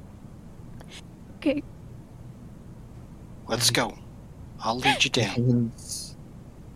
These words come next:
Speaker 3: my hands just slipped. I, I grabbed the ladder and I had to let go for just a second and, oh God,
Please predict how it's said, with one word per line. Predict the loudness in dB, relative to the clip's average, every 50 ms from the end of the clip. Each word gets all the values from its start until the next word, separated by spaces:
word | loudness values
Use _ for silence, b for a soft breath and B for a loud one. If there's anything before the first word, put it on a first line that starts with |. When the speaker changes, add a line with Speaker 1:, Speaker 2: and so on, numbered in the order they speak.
| -10 -6
Speaker 3:
my | -4 2
hands | 6 6 6 6 6 4
just | 2 2 2 4 2
slipped. | 4 6 6 6 6 6 0 -4 -6 -6 -6 -8 -12 -12 -14 -14 -12 -12 -12 -12 -14 -14 -14 -14 -14 -14 -14 -14 -14 -14 -14 -14 -14 -14 -14 -4 B -2 -2 B B -4 2
I, | 2 2 2 2 -2 -8 -12 -12 -12 -12 -14 -12 -12 -12 -10 -12 -12 -12 -12 -14 -14 -14 -14 -14 -14 -14 -14 -14 -14 -14 -12 -6 -4 -4
I |
grabbed | 0 2 4 4 4 2 2
the | 2 4
ladder | 4 6 6 8 6 6 4 4 2 2 0
and | 0 0 -2 -6 -8 -12 -14 -14 -14 -14 -14 -14 -14 -14 -14 -14 -14 -14 -14 -10 -10
I | -2
had | 0 0 0 2
to | 4 6
let | 6 6 4 6
go | 6 6 6 6
for | 4 2 0 -2
just | -2 0 0 0 0 0 -2 -6 -12 -14 -12 -8 -4
a | 0
second | 2 4 4 4 4 4 2 0 0 0 -4 -6 -6 -4
and, | -2 0 0 0 -2 -6 -12 -14 -14 -14 -14 -14 -12 -12 -14 -14 -14 -14 -14 -14 -14 -14 -14 -14 -14 -14 -14 -14 -14 -14 -14 -14 -14 -12 -14 -14 -14 -10 -8 -8
oh | -6 -6
God, | -6 -4 -2 0 -2